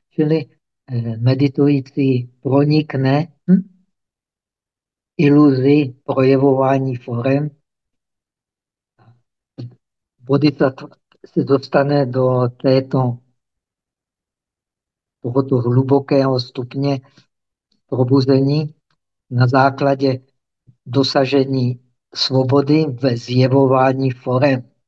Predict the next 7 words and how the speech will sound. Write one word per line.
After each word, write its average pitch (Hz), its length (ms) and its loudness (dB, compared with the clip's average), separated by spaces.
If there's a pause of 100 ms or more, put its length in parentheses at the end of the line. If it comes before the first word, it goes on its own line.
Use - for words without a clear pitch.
(120)
Hm? 175 140 -6 (340)
Čili 123 360 -4
achala 139 520 0
bhumi. 131 640 -4 (840)
Osmý, 147 580 -2
osmé 151 480 -2
stádium, 139 840 0